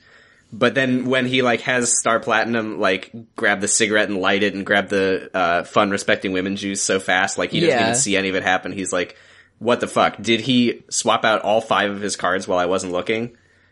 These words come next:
Speaker 1: Like, is, is he betting because he's actually that confident and he just gets, like,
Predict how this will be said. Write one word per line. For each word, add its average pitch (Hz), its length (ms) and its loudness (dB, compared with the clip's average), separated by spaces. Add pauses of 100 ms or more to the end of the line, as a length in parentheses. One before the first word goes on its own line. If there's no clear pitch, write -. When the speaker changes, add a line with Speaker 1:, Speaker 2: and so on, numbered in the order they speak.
(440)
Speaker 1:
Like, 92 220 2
is, 107 340 -2 (140)
is 127 220 2
he 139 140 4
betting 117 360 2
because 117 300 -2
he's 107 120 -2
actually 101 340 0
that 98 180 2
confident 95 400 -2
and 92 100 -4
he 98 80 -2
just 90 220 -6
gets, - 240 0
like, 85 260 0